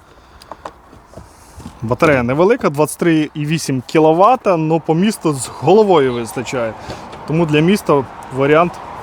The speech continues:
просто топ. Заряджатися, та в нього витрата геть мінімальна буде в такої маленької машинки. І заряджатися, я думаю, дуже швидко можна. Там хвилин п'ятнадцять-двадцять на швидкій станції і все, полетіли далі.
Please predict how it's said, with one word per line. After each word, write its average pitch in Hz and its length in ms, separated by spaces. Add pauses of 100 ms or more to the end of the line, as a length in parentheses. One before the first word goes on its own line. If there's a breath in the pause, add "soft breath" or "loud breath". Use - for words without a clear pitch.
просто 151 480
топ. 190 180 (760 loud breath)
Заряджатися, 165 640
та 160 60
в 151 60
нього 185 220
витрата 160 440
геть 156 240
мінімальна 185 520
буде 170 260
в - 60
такої 170 280
маленької 160 480
машинки. 151 500 (480 loud breath)
І 139 40
заряджатися, 143 560
я 143 60
думаю, 143 420
дуже 151 220
швидко 135 380
можна. 123 300
Там 127 140
хвилин 160 360 (220)
п'ятнадцять-двадцять 185 840
на 170 60
швидкій 170 380
станції 165 640
і - 20
все, 139 260
полетіли 143 520
далі. 117 200